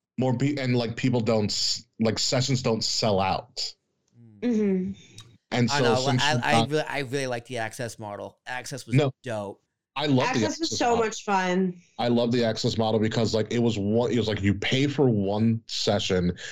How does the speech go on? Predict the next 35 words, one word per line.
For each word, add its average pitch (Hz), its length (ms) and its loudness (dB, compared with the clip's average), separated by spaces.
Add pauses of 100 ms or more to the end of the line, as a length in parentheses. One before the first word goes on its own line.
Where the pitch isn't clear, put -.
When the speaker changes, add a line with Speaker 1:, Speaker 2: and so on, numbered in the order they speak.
(260)
Speaker 1:
and 110 220 0
you 107 220 2
can 98 240 -2
go 95 280 2
nuts. 85 1000 0
Speaker 2:
Yeah. 117 260 -2 (100)
Speaker 1:
Like, - 120 4 (220)
all 147 220 0
the 135 120 2
autographs, 110 520 -2 (100)
all 147 240 2
the 113 100 2
photos. 98 760 0
Speaker 2:
It 135 60 -6
was 110 160 -8
way 135 180 2
Speaker 1:
And 131 80 4
Speaker 2:
less 139 140 2
Speaker 1:
merch 139 180 2
Speaker 2:
crowded. 127 300 0
Speaker 1:
back 120 80 -2
Speaker 2:
It - 40 2
was - 120 4
Speaker 1:
as - 40 -8
well. - 80 -20
Speaker 2:
crowded 180 360 2
still. - 260 -8
Like, 107 140 -8
you 147 40 -8
had 151 60 -8
to 143 40 -14
wait 139 140 -6
in 127 80 -14
line 131 220 -6
for - 80 -20